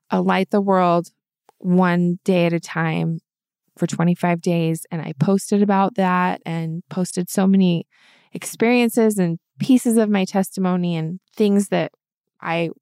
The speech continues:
maybe never would have been prompted to share had I not had that excuse to be following those Light the World daily prompts. And it really led to some very cool miracles in my life.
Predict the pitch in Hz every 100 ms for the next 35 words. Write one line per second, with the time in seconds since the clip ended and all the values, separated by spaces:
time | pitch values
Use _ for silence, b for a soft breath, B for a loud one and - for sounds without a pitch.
0 | - 185 208 254 214 185 196 185 185 196
1 | - 180 - 170 165 170 - - 180 170
2 | 170 - _ _ _ _ _ _ - 180
3 | 170 170 175 190 180 175 165 - _ _
4 | _ _ _ - - - 175 277 - -
5 | - _ _ - 180 175 170 170 180 _
6 | _ _ _ _ - 185 - 185 185 185
7 | 180 170 170 165 - 175 165 - 165 165
8 | - 160 185 220 - - b b b b
9 | b _ - 190 185 180 185 240 247 208
10 | 196 190 202 190 180 180 202 190 190 185
11 | 185 175 165 156 - 165 - 175 165 165
12 | 165 180